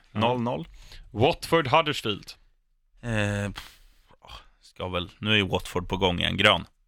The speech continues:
Speaker 1: Mm. Leicester West Ham.
Speaker 2: West Ham, tung skada på Jarmolenko. Ja, kryssrisk, men grön.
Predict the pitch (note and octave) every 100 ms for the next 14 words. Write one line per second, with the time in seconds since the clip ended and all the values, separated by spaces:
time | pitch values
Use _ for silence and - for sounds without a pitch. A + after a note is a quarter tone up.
0 | _ A#2 D#3 _ _ _ _ - C3 D3
1 | - D3 C#3 C3+ C3 - G#2+ A2 _ _
2 | _ _ _ _ _ _ A2 A2 - G#2+
3 | G#2 A2 G#2 F#2+ - G#2+ F#2+ G2+ - -
4 | F#2+ F#2+ F#2+ F#2+ F#2+ F#2+ G2 F#2+ - -
5 | G2 F#2+ F#2+ F#2+ F#2 F#2+ F#2+ G2 - -
6 | - _ - - - G2 F#2 _ _ -
7 | G#2+ G2 G2+ G#2 - - F#2+ F#2 F2+ E2